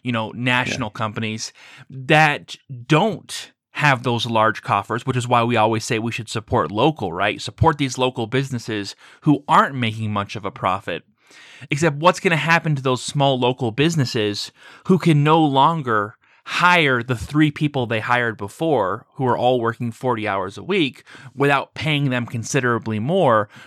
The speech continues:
Speaker 1: when they're just barely making ends meet right now?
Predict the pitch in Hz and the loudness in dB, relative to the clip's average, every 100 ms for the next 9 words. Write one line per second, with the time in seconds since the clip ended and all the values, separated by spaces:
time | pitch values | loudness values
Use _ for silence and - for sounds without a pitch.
0 | - 139 131 147 151 127 135 113 110 127 | -4 -2 2 2 2 2 0 0 -4 0
1 | 131 131 127 117 107 90 101 _ _ - | 2 2 0 -2 -4 -6 -10 _ _ -8
2 | 131 131 123 127 120 113 107 110 110 - | -2 -2 0 -2 -2 -4 -6 -6 -8 -6
3 | 95 92 - 131 123 - - | -6 -6 -4 -2 -2 -4 -14